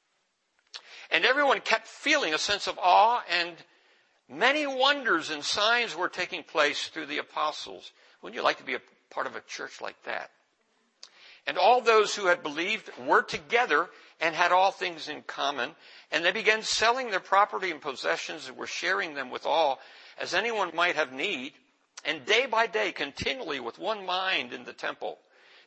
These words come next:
breaking of bread and from house to house, they were taking their meals together with gladness and sincerity of heart, praising God and having favor with all the people. And the Lord was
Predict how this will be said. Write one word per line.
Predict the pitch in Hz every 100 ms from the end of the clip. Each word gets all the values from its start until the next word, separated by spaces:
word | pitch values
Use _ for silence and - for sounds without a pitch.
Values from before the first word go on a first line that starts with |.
| -
breaking | 160 202 208
of | 170 120
bread | 160 156
and | 120 101 - - _
from | 131
house | 117 143 156 -
to | 143
house, | 135 156 127 -
they | 135
were | 123 -
taking | - 165 - 160
their | 127 117
meals | 131 180 156 -
together | 127 143 143
with | 110 -
gladness | 117 123 135 139 -
and | 107
sincerity | - - 123 107 104
of | 101
heart, | - 87 - _ _ _ _ _ _ _ _ _ - -
praising | 165 156 160 127
God | 139 143
and | 120
having | 117 131 123
favor | - 156 160
with | 131 -
all | 139 151
the | 135
people. | - 151 - 101
And |
the | 104
Lord | 123 151
was | 131